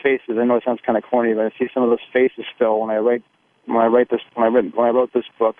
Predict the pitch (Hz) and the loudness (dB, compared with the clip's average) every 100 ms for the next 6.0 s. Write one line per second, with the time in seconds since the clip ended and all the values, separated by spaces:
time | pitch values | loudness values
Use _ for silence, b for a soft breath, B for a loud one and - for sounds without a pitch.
0 | - - 123 104 107 113 117 113 B B | -12 -10 -2 0 2 0 0 -2 B B
1 | B B - 123 117 - 120 - 123 113 | B B -2 -2 0 0 0 0 -2 0
2 | 117 117 117 110 117 - 139 127 - 131 | 0 0 0 -2 -6 -2 0 0 0 -2
3 | 123 - 110 110 - 117 117 117 123 117 | -2 -2 -4 -2 -2 -2 0 -2 -2 -2
4 | 110 120 107 104 117 120 - 110 107 - | 0 0 0 -2 -2 -2 -4 -8 -8 -6
5 | 127 120 117 113 - 117 113 107 113 | -4 -2 -2 -2 -2 0 0 -2 -4